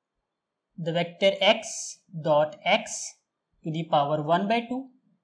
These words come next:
so this is the definition of norm.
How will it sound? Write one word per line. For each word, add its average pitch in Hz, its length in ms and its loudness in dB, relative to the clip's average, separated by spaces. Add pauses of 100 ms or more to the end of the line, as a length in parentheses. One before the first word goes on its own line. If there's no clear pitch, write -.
(800)
so 170 120 -8
this 190 220 0
is 196 140 0
the 185 80 2
definition 175 440 2
of 170 220 2
norm. 147 380 -2